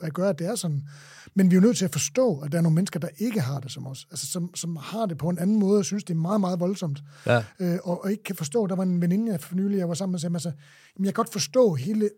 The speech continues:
Speaker 1: jeg kan godt forstå alt omkring jagten, men jeg forstår ikke, at man synes, det er, at det, at, at det er sjovt at gå ud og slå dyr ihjel." Og det kan,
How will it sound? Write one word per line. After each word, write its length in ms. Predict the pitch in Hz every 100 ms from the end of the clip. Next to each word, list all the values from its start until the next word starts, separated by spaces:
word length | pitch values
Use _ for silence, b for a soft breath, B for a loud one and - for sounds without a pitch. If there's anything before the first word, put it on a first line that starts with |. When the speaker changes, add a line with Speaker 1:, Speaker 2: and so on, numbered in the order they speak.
| _ _ _ _ -
Speaker 1:
jeg 40 |
kan 60 | -
godt 160 | 220 208
forstå 280 | - 226
alt 200 | 208 214
omkring 320 | 185 160 196 190
jagten, 340 | 220 - 175
men 100 | 175
jeg 80 | 175
forstår 320 | 165 - 202
ikke, 140 | 226 196
at 140 | 143
man 140 | 175
synes, 200 | 165 202
det 180 | - 175
er, 60 | 156 b b b _
at 120 | - 151
det, 180 | 165 156
at, 160 | 160
at 140 | 170 143
det 100 | 151
er 60 |
sjovt 360 | 139 - 262 190 143
at 60 |
gå 60 | 143
ud 140 | 156
og 120 | 139
slå 160 | - 156
dyr 160 | 143 139
ihjel." 220 | 123 135 _ B B B B B B -
Og 100 | 147
det 80 |
kan, 100 | -